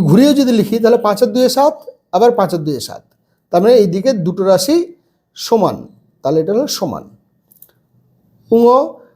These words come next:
সাত ড্যাশ দুই ড্যাশ পাঁচ,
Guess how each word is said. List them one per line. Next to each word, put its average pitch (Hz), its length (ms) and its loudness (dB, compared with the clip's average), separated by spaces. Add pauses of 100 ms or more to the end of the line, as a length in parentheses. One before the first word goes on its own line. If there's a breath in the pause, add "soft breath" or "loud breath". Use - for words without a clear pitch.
(160 soft breath)
সাত 220 540 0 (1080)
ড্যাশ 175 500 0 (400)
দুই 240 200 0 (340)
ড্যাশ 190 300 2 (160)
পাঁচ, 110 220 -8